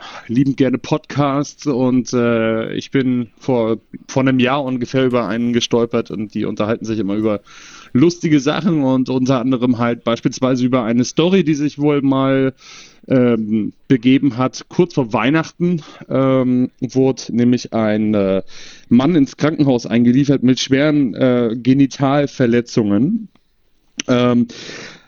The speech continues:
und, äh, ja, wie es halt so ist, kommst in die Notaufnahme, wirst erstmal gefragt, „Oh meine Güte, wie ist das denn passiert?“ Äh, Männer können sich das nicht angucken, weil die haben einfach direkt Phantomschmerz, also wurde er nur von Frauen behandelt.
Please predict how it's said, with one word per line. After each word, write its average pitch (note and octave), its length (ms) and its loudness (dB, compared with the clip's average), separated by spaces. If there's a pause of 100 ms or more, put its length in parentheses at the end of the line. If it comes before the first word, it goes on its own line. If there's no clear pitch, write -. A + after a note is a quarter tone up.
(240)
und, C#3 420 4
äh, C#3 160 4
ja, C#3 280 0 (180)
wie C3 140 4
es D3 100 2
halt C#3 140 0
so D3 100 2
ist, F#3 260 2
kommst D3+ 300 0
in D3+ 80 4
die C3+ 80 4
Notaufnahme, C#3+ 720 2
wirst D3 160 2
erstmal D3 260 2
gefragt, C#3+ 320 0
„Oh C#3 60 6
meine A#2+ 320 2
Güte, F3 640 2 (100)
wie C3 200 -2
ist C#3 200 -2
das C#3 160 -2
denn E3 160 -2
passiert?“ F3 520 0 (520)
Äh, C3+ 340 2 (360)
Männer C3 280 4
können D#3 200 2
sich C#3 100 -6
das D#3 180 0
nicht C#3+ 160 -2
angucken, D#3+ 380 2
weil C3 100 2
die C3 100 2
haben C#3+ 120 2
einfach C3+ 260 -4
direkt C#3 400 -2
Phantomschmerz, D3+ 1080 0
also C3 260 0
wurde C3+ 160 0
er C#3 60 0
nur C#3 120 0
von C3 160 -2
Frauen C#3 400 0
behandelt. D#3 420 0